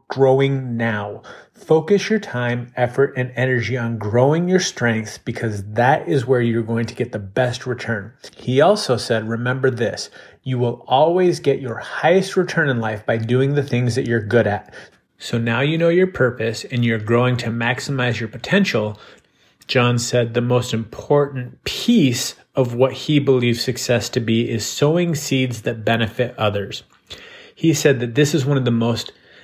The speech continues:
everyone misses out on. Are you consistently, intentionally adding value to other people?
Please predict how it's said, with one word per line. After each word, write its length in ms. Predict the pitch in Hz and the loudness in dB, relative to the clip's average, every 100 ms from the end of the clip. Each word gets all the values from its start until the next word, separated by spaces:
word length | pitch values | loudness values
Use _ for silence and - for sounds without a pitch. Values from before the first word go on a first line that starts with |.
| _ - | _ 0
everyone 460 | 139 151 147 139 | 2 4 2 2
misses 340 | 131 123 131 113 | 0 -2 -2 -2
out 180 | 113 | -2
on. 240 | 101 92 113 - _ - - - | -4 -8 -12 -20 _ -20 -20 -8
Are 120 | 120 | 0
you 180 | 123 147 | 2 2
consistently, 1000 | 143 120 - 190 190 208 185 185 190 - | 0 -2 2 2 2 -2 -2 0 -2 -2
intentionally 880 | 135 123 - 170 175 - 190 180 170 | -4 -4 -2 2 2 2 0 0 -2
adding 480 | 147 143 143 139 123 | -2 0 2 0 0
value 380 | 120 117 117 117 | 0 0 0 -2
to 220 | - 135 | -4 -8
other 240 | - 113 107 | -4 -4 -6
people? 460 | - 113 101 - | -6 -8 -8 -14